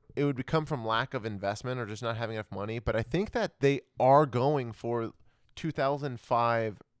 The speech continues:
Road Rules production. Like, they must have the same guys on that, on Who's Next as they did on Road Rules in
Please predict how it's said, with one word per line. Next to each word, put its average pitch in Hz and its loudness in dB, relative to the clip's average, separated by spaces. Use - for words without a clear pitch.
Road 120 -2
Rules 110 -6
production. 127 0
Like, 127 0
they 180 6
must 196 2
have 180 -4
the 156 0
same 143 -2
guys 127 2
on 123 2
that, 123 2
on 117 0
Who's 135 0
Next 127 0
as 104 0
they 127 2
did 127 0
on 113 0
Road 131 4
Rules 101 -4
in 98 -4